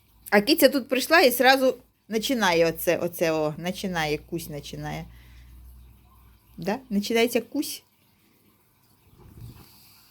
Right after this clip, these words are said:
Так, стоп. Щас мамочка оце від-, відставить в сто-, в стороночку.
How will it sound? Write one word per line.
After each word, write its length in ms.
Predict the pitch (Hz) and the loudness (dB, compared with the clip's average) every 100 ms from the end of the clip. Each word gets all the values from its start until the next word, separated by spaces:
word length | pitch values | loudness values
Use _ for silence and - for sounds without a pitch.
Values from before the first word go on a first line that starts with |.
| _ _ _ _ _ _ _ | _ _ _ _ _ _ _
Так, 240 | 170 151 | -6 -6
стоп. 420 | - - 196 202 - - _ _ - - _ - - - - _ | -8 0 2 2 -2 -20 _ _ -20 -20 _ -20 -20 -20 -20 _
Щас 280 | - 185 208 | 0 0 2
мамочка 420 | 214 202 196 - | 2 2 2 0
оце 220 | 190 202 | 2 4
від-, 180 | 185 170 _ _ _ | 2 -2 _ _ _
відставить 760 | 190 196 - - 247 294 196 | -4 -2 2 6 8 8 4
в 40 | - | 0
сто-, 260 | - 233 196 - | 6 8 8 2
в 80 | - | -6
стороночку. 920 | - - 320 311 269 240 - - 226 | -4 2 6 6 6 2 -2 -2 -2